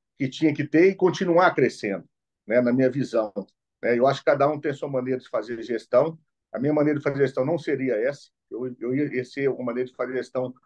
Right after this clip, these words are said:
mais agressiva, mais, mais a-, mais pra poder as coisas acontecer, né? Gurupi ficou estagnado durante esses anos pra trás agora, e eu acho que Gurupi tem que crescer ainda mais. Nós temos que dar mais oportunidade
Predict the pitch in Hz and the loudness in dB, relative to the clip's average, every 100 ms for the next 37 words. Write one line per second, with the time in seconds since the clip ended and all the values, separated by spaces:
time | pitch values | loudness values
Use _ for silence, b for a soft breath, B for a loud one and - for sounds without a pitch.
0 | _ - 123 131 131 127 - 139 135 127 | _ -6 -4 -2 -2 -4 -4 -4 -2 0
1 | 131 - _ _ - 135 147 143 - _ | -2 -4 _ _ -4 -2 0 -4 -8 _
2 | - 135 - 131 131 120 151 131 - 170 | -6 -6 -6 -10 -8 -4 0 -2 2 2
3 | 147 143 143 131 113 - - - 139 147 | 2 -2 -6 -6 -8 -10 -10 -4 -4 -6
4 | _ _ _ - 123 131 _ - 143 147 | _ _ _ -2 0 0 _ -2 0 2
5 | 165 170 156 - 160 143 143 139 135 131 | 2 2 0 2 2 2 0 0 2 2
6 | 123 127 127 127 120 104 _ _ - 127 | 0 0 0 -2 -4 -16 _ _ -8 -6
7 | 127 135 127 139 143 - 113 110 - 117 | -4 -4 2 2 2 0 0 0 0 0
8 | 113 110 101 123 156 - _ _ _ 131 | 0 -2 -4 -2 -4 -6 _ _ _ -2
9 | 143 139 151 147 - 170 151 165 - 160 | 0 0 -2 -6 -18 -10 -6 -6 -8 -14
10 | 185 - 165 160 180 185 185 170 190 143 | -12 -6 -6 -2 0 0 0 0 0 -2
11 | _ 123 123 120 117 104 98 90 - 104 | _ -8 -6 -4 -6 -4 -8 -8 -10 -10
12 | - 143 139 143 143 147 156 - 170 170 | -4 -4 0 2 4 4 2 0 0 2
13 | 160 123 123 151 147 | 0 2 4 4 0